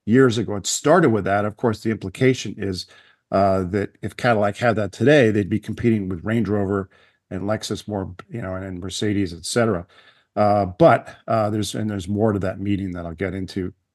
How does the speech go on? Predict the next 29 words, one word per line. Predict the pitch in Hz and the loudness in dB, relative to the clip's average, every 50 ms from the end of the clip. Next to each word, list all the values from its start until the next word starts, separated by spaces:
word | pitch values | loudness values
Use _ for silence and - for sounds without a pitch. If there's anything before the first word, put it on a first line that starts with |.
| _ _ _ _ 90 | _ _ _ _ -14
Uh, | 90 90 87 - | -14 -14 -12 -12
I'm | 92 98 | -12 -10
not | 101 104 98 | -8 -8 -8
gonna | 104 98 | -8 -8
take | 90 - 98 92 - | -8 -8 -10 -10 -8
too | - 98 | -10 -10
much | 92 82 80 - - | -10 -10 -10 -14 -12
time, | - 107 98 85 | -8 -8 -8 -8
but | 82 87 82 - | -8 -10 -4 -2
that | 123 139 - - | 0 0 0 0
was | 190 156 120 - | -2 -4 -2 -4
the | - | -8
critical | - - - - 151 143 147 139 - 147 135 131 127 _ _ _ _ _ | -10 -10 -2 0 2 2 2 0 0 -2 -2 -2 -4 _ _ _ _ _
starting | - - - 120 120 127 127 120 | -12 -4 0 0 2 2 0 -4
point | - - - 113 113 120 - _ _ | -4 -4 -2 -2 -2 -2 -6 _ _
of | 110 107 104 101 | -6 -6 -6 -4
the | 101 113 - | -6 -6 -4
article, | 113 117 131 127 - - 95 | 0 0 0 0 -2 -6 -10
saying | - - 107 104 92 92 - _ _ _ _ _ _ _ _ | -8 -8 -8 -8 -8 -12 -14 _ _ _ _ _ _ _ _
she | - - 120 101 | -6 -4 -4 -4
killed | - - - 165 156 131 98 | -4 -2 2 4 4 4 4
it. | 85 - _ _ _ _ _ _ _ _ _ _ _ _ _ _ _ _ _ _ _ _ _ _ _ _ _ _ _ _ _ _ _ _ _ _ _ _ - | 2 -4 _ _ _ _ _ _ _ _ _ _ _ _ _ _ _ _ _ _ _ _ _ _ _ _ _ _ _ _ _ _ _ _ _ _ _ _ 2
Two | - 180 180 | 4 6 8
thousand | 196 196 190 185 151 175 165 135 | 10 10 8 8 8 6 2 0
twenty | - - - 151 156 165 170 165 151 | 0 -4 0 2 4 4 6 4 4
to | 127 139 | 4 2
two | 123 - 156 139 | 4 4 2 4
thousand | - 143 135 127 107 127 - | 6 4 4 4 4 -2 -8
twenty-five, | - - 120 120 120 107 - - - 113 110 107 107 117 131 143 156 170 185 170 | -6 -6 -4 -4 -4 -4 -6 0 4 4 6 6 6 4 4 4 2 0 -4 -10